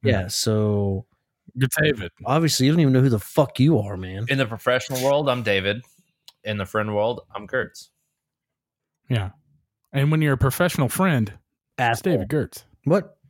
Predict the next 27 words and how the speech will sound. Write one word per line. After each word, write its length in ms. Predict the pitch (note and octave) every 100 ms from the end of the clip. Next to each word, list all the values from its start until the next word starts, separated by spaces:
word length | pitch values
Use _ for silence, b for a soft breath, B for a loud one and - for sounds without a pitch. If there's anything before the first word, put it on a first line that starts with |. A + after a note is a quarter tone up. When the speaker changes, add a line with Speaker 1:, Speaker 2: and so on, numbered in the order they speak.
| _
Speaker 2:
Asshole. 580 | C3 - - - G3 F#3 -
<laughs> 460 | - - - D4+ D4 - C#4+ C4+
Speaker 3:
When 160 | C3+ C#3+
you're 100 | D3
a 40 |
professional 460 | A#2+ A#2 C3+ C3 A2
friend, 220 | - A2
it's 200 | F#2+ - -
the 240 | F#2+ F#2+
Gertz. 500 | F2 F2 F2 - - _ _ -
Speaker 1:
The 280 | A2+ B2 A#2
Gertz. 540 | A#2 G#2 F#2+ - - - _ _ _ _ _ -
Speaker 2:
Big 120 | B2+
facts. 400 | - A2 G2+ - - _ _ _ _ -
Speaker 1:
Dude, 280 | D3+ D3 A2+
so 280 | - C#3+ C3
Speaker 2:
Hi. 320 | - C#4+ C3+
Speaker 1:
we 80 | C#3+
should 160 | D#3+
have, 320 | E3 E3 D#3+ C#3
like, 360 | B2+ A#2 - B B B A2+
later, 560 | B2 B2 B2+ B2 D3+ _ _ _ _
more 240 | C#3+ C3 B2+
Trench 320 | - A#2+ -
Bros 240 | A2 G#2+
podcast 500 | - G#2+ G#2+ A2+ G2+
ideas. 480 | G#2+ G2 G2+ G#2 G#2